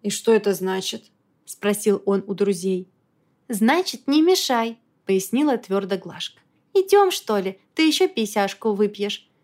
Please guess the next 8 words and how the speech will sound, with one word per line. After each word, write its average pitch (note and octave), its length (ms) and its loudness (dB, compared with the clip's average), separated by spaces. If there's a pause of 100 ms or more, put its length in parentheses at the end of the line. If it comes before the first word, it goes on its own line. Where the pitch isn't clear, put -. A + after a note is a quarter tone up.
а D#4 80 -4
то E4+ 140 2
задергал C#4 500 2
нас A3+ 240 -2
всех". - 300 -12 (1040)
"Нет", G3+ 400 0 (440)
отказался G3+ 580 -2
Николай. F#3 440 -8